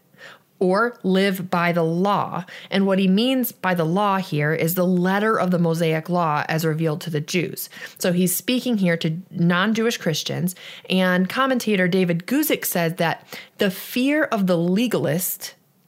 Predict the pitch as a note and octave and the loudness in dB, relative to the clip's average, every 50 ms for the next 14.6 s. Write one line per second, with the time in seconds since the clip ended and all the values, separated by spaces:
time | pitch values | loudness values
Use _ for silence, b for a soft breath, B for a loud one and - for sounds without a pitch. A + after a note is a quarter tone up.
0 | B B B B B B B B _ G3+ F#3 F#3 G#3 F#3 - - - - _ _ | B B B B B B B B _ -2 0 2 2 0 0 -2 -6 -12 _ _
1 | _ - F#3+ F#3 F#3 G3+ A3 A#3 A#3 - B3+ A#3+ A#3+ G#3+ G#3 G3 - - - - | _ -2 0 2 2 2 2 0 0 -2 0 0 2 2 2 2 0 -2 -2 -2
2 | A#3+ B3 A3+ F3 - - - _ _ _ _ - F#3+ F#3+ F#3+ G3+ F#3+ F3 F3 F3+ | 0 2 2 2 0 -2 -6 _ _ _ _ -2 0 2 2 2 2 2 2 2
3 | F3 F#3 F3+ - F3+ F3 - - - D#3+ D3+ - - - G3+ F#3+ - D3+ - - | 0 0 0 0 -2 -2 -2 -2 -4 -2 -2 -2 0 0 0 0 -2 -4 -10 -16
4 | - _ B B B B B B B B B - F#3+ G3 F#3 G#3+ A3+ A3 - G3 | -20 _ B B B B B B B B B 0 2 2 4 2 0 0 0 -2
5 | F#3 - - F#3+ G3 G3+ G3+ G3 F#3+ F#3 G3 F#3+ F#3+ F3+ E3+ E3 E3+ D#3 D3+ D3+ | -2 0 0 0 2 2 2 2 2 2 2 2 2 2 2 0 0 -2 -2 -2
6 | - D#3 D3+ - - E3+ - D3+ D#3 - - - F3 F3 E3+ D#3+ - F#3 B B | -4 -6 -6 -4 -6 -6 -4 -4 -6 -6 -4 -4 -2 -2 -2 -4 -6 -8 B B
7 | B B B B B B G#3 G3 F#3 - - A3 A3 A3 A3 - - - - - | B B B B B B 0 0 0 0 -2 0 0 0 -2 -4 -6 -6 -4 -2
8 | A3 A3+ B3+ C#4+ C#4+ C#4 B3+ A#3 F#3+ F3 F3 F3+ F3 - - - F3 E3+ - - | 0 0 2 2 0 0 0 0 0 2 0 0 -2 -2 -2 -2 -2 -2 -2 -2
9 | G3+ G3+ G3 G3 F#3+ F3+ F3 F#3 G#3 A#3 B3 A#3+ G3 D3 C#3 B B B F3 F3 | 0 0 2 4 4 4 4 2 2 0 0 0 -2 -2 -4 B B B 0 0
10 | F#3+ A3 B3 B3+ - - G#3 G3 F#3+ F3 D#3+ D#3+ - - - - - - B3+ C#4 | 2 0 0 -2 -4 -4 -2 -2 0 0 0 -2 -2 -4 -6 -6 -6 -4 -2 -2
11 | B3+ G#3+ F3+ - B B B B B B - G#3 G#3+ A3 G#3+ G3 F#3 F3 F3 E3 | -2 -2 -4 -6 B B B B B B -2 0 0 2 2 2 0 0 0 -2
12 | F#3+ G#3+ B3 C#4 C#4 B3+ G3+ E3 D3 D#3 B B B B B - F#3+ G3 G#3+ A3 | -2 -2 0 0 0 2 2 0 0 -2 B B B B B 0 2 2 4 4
13 | A3 A3 A3 G3+ F#3 F#3 F3+ F#3 F3+ F3+ F3+ F3+ - D#3+ D#3 D#3 D#3 D3+ C#3+ C3 | 2 2 2 2 2 2 4 4 4 2 0 -2 -2 0 0 0 0 0 -2 -4
14 | C#3+ D3 F#3 F#3+ - - - - - - - | -2 0 0 0 0 -2 -4 -4 -4 -6 -8